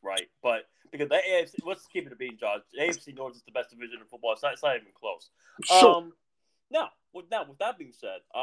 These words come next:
Speaker 1: I wanna t-, I do wanna talk about my, my game because with that, that, we're an exciting team, um, Josh, and I know you, I know you love this Niners team. So do I. I mean, they have Chase Young,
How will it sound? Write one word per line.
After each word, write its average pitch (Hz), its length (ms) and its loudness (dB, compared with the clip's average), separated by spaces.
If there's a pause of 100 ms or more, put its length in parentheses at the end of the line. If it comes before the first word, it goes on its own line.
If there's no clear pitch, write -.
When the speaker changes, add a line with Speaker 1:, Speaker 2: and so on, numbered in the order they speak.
Speaker 1:
I - 20 -2
wanna 196 180 -6
t-, - 160 -10
I 170 60 -4
do 226 160 -16
wanna 208 180 -8
talk 165 180 -4
about 143 200 -8
my, 139 220 -8
my 135 160 -4
game 101 320 -16
because 117 240 -18
with 143 100 -2
that, 151 140 -2
that, 170 160 -2 (280)
we're 214 180 -4
an 123 360 -2
exciting 139 480 -6
team, 107 200 -14 (140)
um, 104 200 -6 (160)
Josh, 107 320 -4
and 113 180 -8 (300)
I 139 80 -2
know 175 220 -2
you, 170 280 -6 (160)
I 147 60 -2
know 160 260 2
you 151 220 -4
love 139 180 -4
this 127 180 -18
Niners 120 340 -8
team. 120 140 -16
So 160 200 0
do 131 180 -2
I. 120 280 2
I 123 60 -8
mean, 123 120 -14
they 156 80 -2
have 170 200 -2
Chase 135 280 -10
Young, 123 260 -8